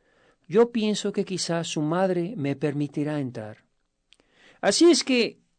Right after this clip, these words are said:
nosotros, que somos sus hijos y como hijos suyos, nunca vamos a crecer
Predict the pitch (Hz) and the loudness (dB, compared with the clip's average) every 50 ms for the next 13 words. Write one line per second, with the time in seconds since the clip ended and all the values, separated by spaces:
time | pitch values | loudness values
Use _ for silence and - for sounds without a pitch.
0 | _ _ - 131 120 123 120 - - 247 269 269 285 262 254 233 - - 139 123 | _ _ -6 -6 -4 -4 -4 2 2 4 4 2 0 -4 -4 -6 -6 -8 -8 -4
1 | - - 139 139 135 131 131 - 131 - - 220 214 - - 196 - - 131 - | -2 -2 0 0 -2 -4 -6 -8 -8 -4 -4 -4 -4 -4 -6 -8 -8 -8 -8 -8
2 | 135 127 131 143 160 170 165 151 139 - - 226 226 190 208 202 196 - - _ | -6 -2 0 0 0 0 0 -2 -4 -4 -2 -4 -2 -2 -4 -6 -8 -10 -14 _
3 | _ _ _ _ _ _ _ _ _ _ _ _ _ - 220 269 277 269 240 214 | _ _ _ _ _ _ _ _ _ _ _ _ _ 0 2 2 4 4 4 4
4 | 202 208 202 202 185 - 196 190 170 - 170 147 - - 147 135 131 - | 4 4 2 2 0 -2 -2 -4 -4 -4 -4 -4 -2 -2 -2 -2 -4 -8